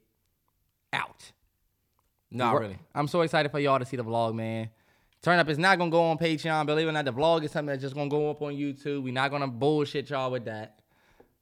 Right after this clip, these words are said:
Speaker 1: You know what I'm saying? Everybody deserves to see the vlogs. It's where we started. So
Speaker 2: Yeah, those will always be on YouTube.
Speaker 1: those will always go up on YouTube unless we do some exclusive shit.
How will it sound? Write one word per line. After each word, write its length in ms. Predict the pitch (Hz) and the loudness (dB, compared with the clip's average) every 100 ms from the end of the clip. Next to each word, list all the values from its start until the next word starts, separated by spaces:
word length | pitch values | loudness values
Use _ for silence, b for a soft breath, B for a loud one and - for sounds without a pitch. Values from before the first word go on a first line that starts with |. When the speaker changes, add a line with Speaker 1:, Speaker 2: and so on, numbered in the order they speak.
| _ | _
Speaker 1:
You 100 | 135 | 0
know 80 | 127 | 0
what 40 | |
I'm 60 | 120 | 0
saying? 240 | 127 120 - | -2 -2 2
Everybody 360 | 156 160 156 | 4 6 6
deserves 340 | 143 131 143 131 | 4 2 2 0
to 60 | |
see 140 | 127 143 | -2 -2
the 80 | |
vlogs. 400 | 117 123 127 123 | 2 4 6 4
It's 120 | 120 123 | 0 0
where 120 | 139 | 2
we 120 | 135 | 0
started. 560 | 127 135 131 127 123 - - _ _ b b b _ | 0 2 2 2 -2 -6 -16 _ _ b b b _
So 480 | - 123 113 107 - - | 0 2 2 -2 -8 -8
Speaker 2:
Yeah, 100 | 117 | -2
those 160 | 120 127 | 0 2
will 80 | 113 | 4
always 240 | 113 107 | 4 2
be 140 | 107 | -2
on 100 | 107 | -4
YouTube. 240 | 101 98 90 | -4 -6 0
Speaker 1:
those 180 | 151 151 | 4 6
will 60 | |
always 400 | 143 160 170 170 | 8 8 8 4
go 140 | 156 170 | 2 0
up 100 | 160 | 0
on 80 | |
YouTube 420 | 147 165 160 139 127 | -4 -6 -4 -2 2
unless 240 | 165 190 | 2 2
we 60 | 202 | -2
do 140 | 180 | -4
some 100 | 165 | -4
exclusive 480 | 143 - 190 202 202 | -6 -2 -2 -2 -6
shit. 340 | 254 277 269 | -4 -4 -6